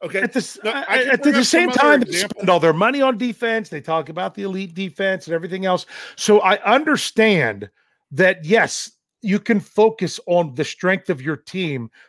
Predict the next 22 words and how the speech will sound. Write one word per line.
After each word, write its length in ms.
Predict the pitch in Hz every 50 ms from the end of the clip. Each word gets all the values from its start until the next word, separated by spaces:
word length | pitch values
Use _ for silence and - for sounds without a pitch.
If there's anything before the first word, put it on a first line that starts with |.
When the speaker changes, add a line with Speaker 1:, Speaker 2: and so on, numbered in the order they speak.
| _ _ -
Speaker 2:
being 300 | 113 165 180 180 165 147
stronger. 680 | - - - - 156 147 147 143 117 110 92 87 - _ _ _ _ _ _ _ _ _ _ _ _ -
But 220 | - 196 - -
my 160 | 208 196 202
thing 300 | 196 - - 262 277 269
is, 180 | 240 226 196 151 170
is 80 | 180 208 -
as, 140 | 202 202 190
as 200 | - 180 185 156
I 120 | 190 175 170
feel 540 | - - - - 247 240 247 262 262 269
like, 540 | 240 202 190 196 202 202 196 - - - - _ _ _ _ _ _ _ _
you 80 | - 170
know, 340 | 170 175 175 175 170 143 - _ _ -
take 340 | - - 226 302 320 - -
the 60 | 330
frickin' 520 | - _ - 254 247 247 - 240 220 180 -
training 540 | - - 214 226 247 254 226 208 185 160
wheels 260 | 147 147 151 147 135 127
off 240 | 160 160 160 156
the 100 | - 160 151 139
offense. 680 | 143 131 - - - 110 101 92 - - - -